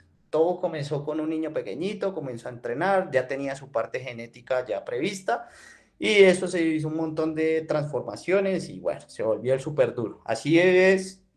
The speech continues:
comenzó con algunos deportistas famosos. Por ejemplo, Messi. Messi comenzó desde pequeño, comenzó a, lo,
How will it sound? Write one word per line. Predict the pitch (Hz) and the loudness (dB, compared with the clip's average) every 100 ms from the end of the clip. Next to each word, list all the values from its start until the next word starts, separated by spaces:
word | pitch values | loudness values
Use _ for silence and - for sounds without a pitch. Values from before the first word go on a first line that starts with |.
| _ _ | _ _
comenzó | 170 165 147 147 180 185 | 6 6 4 2 2 2
con | 160 | 2
algunos | 123 113 117 120 | 2 0 -4 -2
deportistas | 135 135 123 - 104 - 113 | -4 -2 -4 -4 -14 -12 -6
famosos. | 135 165 220 - - - - - - - - _ _ | 2 6 6 4 -10 -20 -20 -20 -20 -20 -20 _ _
Por | - 120 | 0 4
ejemplo, | 123 175 226 190 - - _ _ _ _ _ _ - | 8 8 8 4 -6 -8 _ _ _ _ _ _ -10
Messi. | 110 135 214 214 - - | 2 6 6 4 -6 -8
Messi | 104 117 117 | -2 -2 -2
comenzó | - 156 127 - 107 | -6 -2 -2 -4 -8
desde | 110 123 | -4 -4
pequeño, | 127 151 190 190 185 190 185 175 | -2 4 8 10 8 4 0 -4
comenzó | 110 117 117 110 107 | -12 -10 -10 -6 -6
a, | 104 107 - | -6 -10 -14
lo, | 117 123 117 | -6 -2 -2